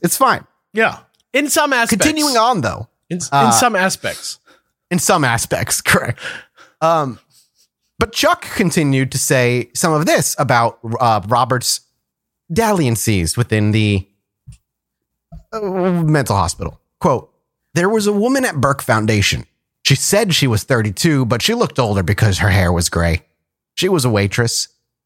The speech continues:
Speaker 1: She got to monkeying around with, with, uh, Robert one night down in the basement. She just began to act kittenish,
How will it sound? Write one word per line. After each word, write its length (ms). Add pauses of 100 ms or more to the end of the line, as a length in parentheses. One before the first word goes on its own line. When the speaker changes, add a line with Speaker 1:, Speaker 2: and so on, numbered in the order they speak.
(260)
Speaker 1:
She 120
got 200
to 60
monkeying 460
around 360
with, 160
with, 260
uh, 180
Robert 320
one 260
night 220
down 180
in 60
the 80
basement. 480 (560)
She 80
just 160
began 320
to 100
act 240
kittenish, 540